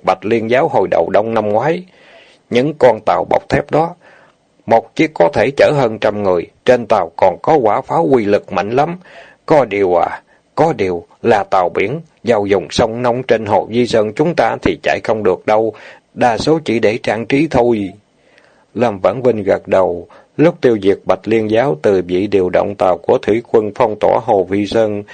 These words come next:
chỉ để đề phòng Bạch Liên giáo đào thoát bằng đường thủy, không phải dùng để giết địch, do đó có vào vùng nước nông hay không cũng chẳng thành vấn đề.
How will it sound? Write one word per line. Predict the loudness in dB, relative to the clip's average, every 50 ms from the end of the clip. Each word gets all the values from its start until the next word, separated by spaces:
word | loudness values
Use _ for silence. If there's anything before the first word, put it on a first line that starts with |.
| -20 -20 -20 -10 _
chỉ | 0 2 2
để | 2 2 0
đề | 2 2 2 2
phòng | 2 0 -2 -2 -2 0
Bạch | -2 -2 -2 -2
Liên | -2 -2 -2 0 0
giáo | 0 0 0
đào | 0 0 0 0 0 0
thoát | 0 -2 -2 -2 -2
bằng | -4 -2 -2 -2 0
đường | 0 0 -2 -2 -6
thủy, | -4 -2 -2 -2 -2 -4 -6 -8 -10 -16 -20 -20 -20 -20 _
không | -2 -2 0 0 0
phải | 0 -2 0
dùng | 2 0 0 0 0
để | 0 0
giết | 0 0 -2 -2 -4 -2 0
địch, | 0 0 0 -2 -6 _ -2
do | 2 2 4 4 4
đó | 2 2 0 0
có | 0 -2 -2 0
vào | 0 0 0 0 0
vùng | 0 0 0 0 0 0
nước | 0 0 0 0
nông | 0 0 0 0 0
hay | 0 0 -2 0
không | 2 2 2 2 0 -2
cũng | -2 -2 -2 -2 0
chẳng | -2 -2 -2 -2 -2
thành | -2 -2 -2 0
vấn | -2 0 0 0 0
đề. | 0 2 2 0 -2 -4 -8